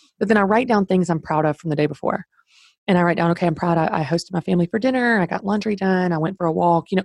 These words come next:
a-, anything. The most insignificant things could be something I'm proud of. But I write down what I'm proud of from yesterday, and I write down things I'm grateful for and things I'm praying for. But when I write down what I'm proud of from yesterday, before I set my to-do list for my day,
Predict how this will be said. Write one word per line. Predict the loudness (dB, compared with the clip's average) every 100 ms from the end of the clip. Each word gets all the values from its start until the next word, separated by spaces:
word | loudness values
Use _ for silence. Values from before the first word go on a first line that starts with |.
| -4
a-, | -4 2
anything. | 4 4 2 -2 0
The |
most | 0 0 -2
insignificant | -4 -2 2 2 2 -4 -4 -4
things | -4 -4
could | -4 0
be | 2 2 0 -10 -20 _
something | -2 0 2
I'm | 0
proud | 2 2
of. | 2 0 _ _ _ _ _ _
But | 2
I | 4
write | 4 4 4
down | 2 2
what | 2
I'm | 2
proud | 2 2
of | 2 2
from | 0 0 -2 _ _
yesterday, | 0 0 0 0 0 -2 -10 _
and | -2
I | 0
write | 2
down | 0 0
things | -4 -2
I'm |
grateful | 0 -2 -2
for | -6 0 0
and | 0
things | -2
I'm | -4
praying | 0 0
for. | 0 -2 -2 -20 -20 _ 0
But | 4
when | 4
I | 4
write | 0 -2
down | 2
what | 2
I'm | 2
proud | 0 2
of | 2 0
from | 0 0
yesterday, | -2 -4 -4 -4 -8 _ _ _ _ _ -4
before | -2 2 2
I | 2
set | 0 0
my | 0
to-do | 0 2 4
list | 2 0
for | -2
my | -2 -2 -4
day, | -4 -2 -6